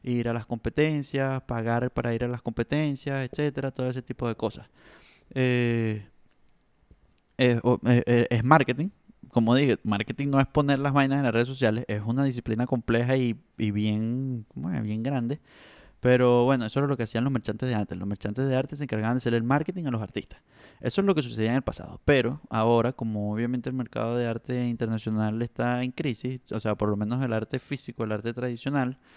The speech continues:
eh, los N F T no, los N F T están en alta. <laughs> Y para eso también necesitas marketing, de hecho. Eh,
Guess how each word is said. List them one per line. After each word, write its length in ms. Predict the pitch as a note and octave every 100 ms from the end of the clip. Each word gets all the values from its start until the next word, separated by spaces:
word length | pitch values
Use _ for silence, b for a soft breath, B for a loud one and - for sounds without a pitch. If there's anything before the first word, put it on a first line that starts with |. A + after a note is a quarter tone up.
| B B B B A2+
eh, 140 | A#2
los 160 | A#2 A2+
N 120 | B2+
F 120 | B2+
T 120 | -
no, 160 | C3+ C3+
los 140 | A#2
N 80 | A2+
F 140 | B2 C#3
T 60 |
están 180 | C3+ D3
en 100 | C#3
alta. 240 | A2+ - - _ _ -
<laughs> 640 | - - C4 C#4+ D4 -
Y 160 | F#3+ D3+
para 360 | - C3+ C3 B2
eso 260 | A#2 C#3+ B B B -
también 300 | B3 E3+ F#3+
necesitas 380 | F3+ E3 C#3+
marketing, 420 | E3+ C#3 C3+ A#2+ A2
de 120 | B2
hecho. 180 | B2+ - B B B B B B
Eh, 640 | F#3+ E3 E3 D3+ C#3+ B2+